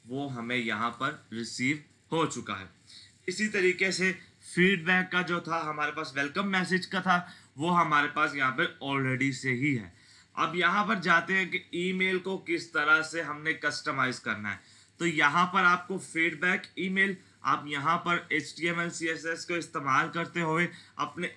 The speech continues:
ईमेल को डिजाइन कर सकते हैं। जिस तरह से भी आपने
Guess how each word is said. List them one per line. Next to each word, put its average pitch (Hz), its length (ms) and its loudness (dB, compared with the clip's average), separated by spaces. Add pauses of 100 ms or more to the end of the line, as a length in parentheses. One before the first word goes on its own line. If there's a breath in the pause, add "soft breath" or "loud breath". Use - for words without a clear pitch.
ईमेल 165 400 -2
को 175 180 -6
डिजाइन 135 480 0
कर 170 160 -6
सकते 170 320 -8
हैं। 180 160 -2
जिस 135 240 -6
तरह 160 180 0
से 160 160 -8
भी 160 160 -2
आपने 156 340 -2